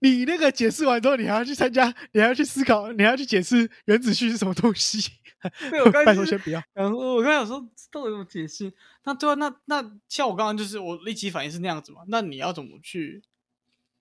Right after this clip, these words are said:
Speaker 2: 就是普遍化这个东西的解释？
Speaker 1: 你如果那个东西讲的英文讲得出来，你也可以这样解释啊。可是你不行啊。Am I right？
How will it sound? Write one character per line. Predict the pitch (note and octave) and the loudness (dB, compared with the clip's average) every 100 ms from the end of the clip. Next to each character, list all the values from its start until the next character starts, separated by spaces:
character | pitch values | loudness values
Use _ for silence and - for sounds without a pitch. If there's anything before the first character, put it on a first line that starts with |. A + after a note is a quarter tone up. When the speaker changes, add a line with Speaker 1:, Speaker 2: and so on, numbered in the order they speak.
| _ _ | _ _
Speaker 2:
就 | - | -8
是 | F#3+ F3 D#3+ _ | -4 -4 -6 _
普 | - G3 | -4 -2
遍 | D3 A#3 F#3 | -2 -2 -2
化 | F3+ F3+ | 0 -2
这 | E3 | -2
个 | D#3+ | -8
东 | D#3 | -10
西 | D3+ D3+ | -10 -12
的 | |
解 | - E3 | -14 -20
释？ | - - D3+ _ _ _ _ _ _ _ - | -20 -18 -18 _ _ _ _ _ _ _ -6
Speaker 1:
你 | D3+ | -2
如 | D3+ | 0
果 | G#3+ | 0
那 | G3 | -2
个 | D#3 | -4
东 | E3 | -6
西 | E3+ | -10
讲 | E3+ A2 | -10 -12
的 | A2+ | -10
英 | C#3+ | -8
文 | B2+ | -8
讲 | A#2 G#2+ | -10 -12
得 | |
出 | G#2+ A#2+ | -12 -10
来， | G#2 | -10
你 | A2+ | -12
也 | G2+ | -12
可 | G2+ | -12
以 | |
这 | G#2+ | -14
样 | G2+ | -16
解 | - | -18
释 | - G#2+ | -18 -18
啊。 | F#2 - _ _ _ | -20 -20 _ _ _
可 | - | -10
是 | C3 D3+ | -6 -6
你 | |
不 | A#2+ | -6
行 | C#3 - _ | -6 -6 _
啊。 | - _ _ _ _ _ _ _ _ _ _ _ _ _ _ _ _ _ _ _ _ _ - | -20 _ _ _ _ _ _ _ _ _ _ _ _ _ _ _ _ _ _ _ _ _ -8
Am | B2+ | -4
I | B2+ | -2
right？ | C3 C#3+ - | -2 -4 -12